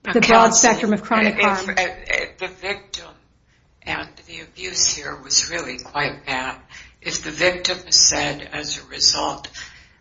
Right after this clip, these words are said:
Speaker 2: "I was suicidal for a long time,"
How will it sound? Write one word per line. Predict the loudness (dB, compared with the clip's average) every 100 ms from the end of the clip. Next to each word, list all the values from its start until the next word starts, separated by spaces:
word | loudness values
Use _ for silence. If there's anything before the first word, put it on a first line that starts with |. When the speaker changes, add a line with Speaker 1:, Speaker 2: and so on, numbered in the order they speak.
| -20 -20 _ _ _ -6
Speaker 2:
"I | -4 -4 -6 -14 -14
was | -12 2 6
suicidal | 6 6 2 0 4 6 4 2 0 -6 -12 -20 -20 _ -20 _ _ _ _ _ -12
for | -8
a | -4
long | 2 2 2 -2
time," | -2 -2 -6